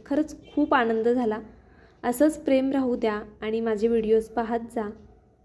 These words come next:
तर आता बघा, कढईमध्ये मी जिरं टाकले, त्यानंतरनं मिरची टाकलेली आहे. तुम्हाला हवं असल्यास तुम्ही मिरची मिक्सरला वाटून घेतलीत तरीसुद्धा चालेल. आणि जर तुम्ही उपवासाला नवरात्रमध्ये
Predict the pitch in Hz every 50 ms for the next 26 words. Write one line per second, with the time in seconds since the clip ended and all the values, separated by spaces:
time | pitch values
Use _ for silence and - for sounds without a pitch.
0 | _ _ _ _ _ - - - _ _ _ _ _ _ _ - 269 254 254 247
1 | 285 254 277 254 240 240 285 330 - - - - _ _ _ _ - 294 269 254
2 | 254 262 277 285 277 269 262 254 247 247 226 226 247 247 247 240 254 247 - 185
3 | - - 220 214 220 214 220 240 233 233 233 226 220 226 233 226 220 220 233 240
4 | 247 247 226 226 - 254 254 254 247 247 - 247 247 233 226 226 214 214 247 320
5 | - - - _ _ _ _ _ _ _ _ _ _ _ _ _ _ _ _ -
6 | _ _ - 302 269 277 277 285 285 269 294 285 269 294 302 285 269 277 - -
7 | 220 220 226 220 - - - - _ _ _ _ _ _ - 269 247 254 269 269
8 | 277 269 269 - - 269 262 262 262 262 - 262 247 254 269 277 262 240 247 254
9 | 240 247 254 247 277 269 - 220 226 220 - - - 240 226 247 233 - 254 -
10 | - 240 247 247 277 254 226 208 202 233 302 - - - _ _ _ _ _ _
11 | _ - - 233 240 262 262 311 320 320 - 302 277 277 285 277 262 247 262 -
12 | 240 233 240 262 247 302 262 240 233 233 233 233 220 214 220 214 214 214 - 240
13 | 240 240 240 196 226 220 240 -